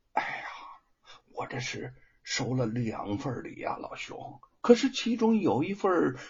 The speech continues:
是留给你的。”那个张考官顿时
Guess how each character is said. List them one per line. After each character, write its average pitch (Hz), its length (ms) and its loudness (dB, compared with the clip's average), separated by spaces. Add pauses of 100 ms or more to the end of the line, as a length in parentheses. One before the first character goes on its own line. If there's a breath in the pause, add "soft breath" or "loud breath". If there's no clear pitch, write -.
(140 loud breath)
是 156 340 0
留 170 280 -2
给 175 260 -6
你 113 420 2
的。” - 120 -4 (960)
那 247 100 8
个 202 140 6
张 285 340 8
考 - 220 4
官 151 240 10 (220)
顿 208 260 6
时 147 320 2